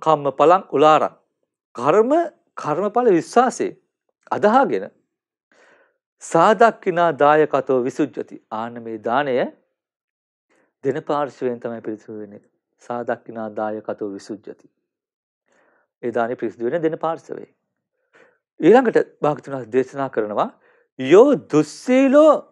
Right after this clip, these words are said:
සීලවන්තේසු දදාති දානං." දුස්සීල කෙනෙක්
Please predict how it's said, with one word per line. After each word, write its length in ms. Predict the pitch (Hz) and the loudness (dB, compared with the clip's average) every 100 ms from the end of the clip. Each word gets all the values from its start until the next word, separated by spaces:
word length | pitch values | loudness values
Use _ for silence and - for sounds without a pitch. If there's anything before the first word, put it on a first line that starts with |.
| _ | _
සීලවන්තේසු 1080 | - - 160 202 240 254 247 - 262 - 196 | -20 -6 -2 4 4 4 0 -2 -2 0 2
දදාති 340 | 185 220 220 | 4 4 2
දානං." 240 | 180 160 - _ _ _ _ _ _ _ _ _ | -2 -2 -8 _ _ _ _ _ _ _ _ _
දුස්සීල 460 | 104 120 - 208 226 | -12 -12 -2 2 4
කෙනෙක් 380 | 233 180 277 | 4 2 -2